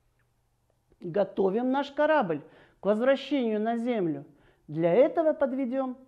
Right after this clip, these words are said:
итог нашего урока. Сегодня на уроке мы с вами узнали прием деления на трехзначное число вида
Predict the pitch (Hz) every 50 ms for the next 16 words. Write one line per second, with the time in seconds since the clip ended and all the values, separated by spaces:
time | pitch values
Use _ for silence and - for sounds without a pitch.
0 | _ _ 196 175 - - 220 262 311 320 311 - - - _ _ - 170 170 185
1 | 202 220 214 - - 214 185 190 196 190 190 - _ 190 185 175 170 175 185 185
2 | 185 - - - 139 - - _ _ _ _ _ - - _ _ _ _ - -
3 | 233 262 262 330 339 285 302 294 277 269 269 254 254 254 247 277 330 370 359 359
4 | - - - - - _ _ - 170 175 175 - 180 185 190 196 202 202 196 185
5 | 175 170 190 202 196 185 170 156 156 - - 160 180 170 160 170 165 156 139 131
6 | 131 135 139 135 131 135 180 240 294 320 302 262 185 - - - - - _ _
7 | _ - 151 180 185 185 - 185 185 175 165 147 147 143 160 208 262 320 311 -
8 | - 262 262 254 247 - - 240 226 - - 220 233 226 220 226 - - _ _
9 | - 143 135 139 160 190 202 175 135 143 127 -